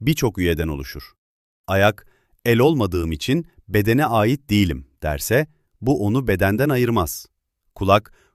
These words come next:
"Göz olmadığım için bedene ait değilim." derse, bu onu bedenden ayırmaz. Bütün beden göz olsaydı nasıl duyardık? Bütün beden kulak olsaydı nasıl koklardık? Gerçek şu ki,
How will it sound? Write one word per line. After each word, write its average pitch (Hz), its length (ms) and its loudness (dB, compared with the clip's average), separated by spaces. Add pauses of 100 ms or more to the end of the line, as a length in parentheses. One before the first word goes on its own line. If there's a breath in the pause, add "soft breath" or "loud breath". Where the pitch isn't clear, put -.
(100)
"Göz 113 220 2
olmadığım 107 500 0
için 82 380 -6
bedene 98 320 0
ait 95 380 -2
değilim." 101 340 0
derse, 73 460 -2 (340)
bu 113 160 0
onu 98 360 -4
bedenden 90 440 -2
ayırmaz. 85 600 -4 (640)
Bütün 135 400 0
beden 95 360 0
göz 104 240 2
olsaydı 87 640 -2 (200 soft breath)
nasıl 123 360 0
duyardık? 78 580 -6 (640)
Bütün 135 380 -2
beden 98 320 0
kulak 110 360 0
olsaydı 73 600 -4 (200)
nasıl 143 300 0
koklardık? 80 720 -6 (580)
Gerçek 113 420 2
şu 143 180 -4
ki, 92 240 -4